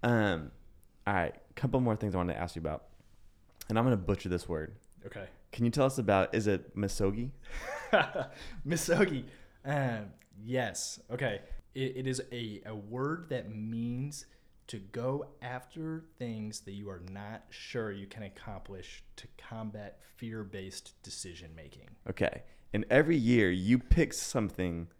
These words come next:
Speaker 1: that's, like, your misogi, right?
Speaker 2: Yes, and kind of. Uh, that was the goal.
Speaker 1: Okay.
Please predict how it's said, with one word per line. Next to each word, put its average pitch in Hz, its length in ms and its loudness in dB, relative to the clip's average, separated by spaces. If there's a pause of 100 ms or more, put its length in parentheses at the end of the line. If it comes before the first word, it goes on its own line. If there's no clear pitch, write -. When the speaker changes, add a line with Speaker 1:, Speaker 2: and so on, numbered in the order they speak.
(180)
Speaker 1:
that's, 95 180 -2
like, 95 220 2
your 98 240 8
misogi, 85 600 0 (240)
right? 92 240 0 (280)
Speaker 2:
Yes, 107 680 -4 (120)
and 113 360 -4 (180)
kind 131 400 0
of. - 180 -16 (500)
Uh, 113 180 -4 (160)
that 143 180 4
was 175 200 2
the 175 80 2
goal. 131 540 2
Speaker 1:
Okay. 107 320 4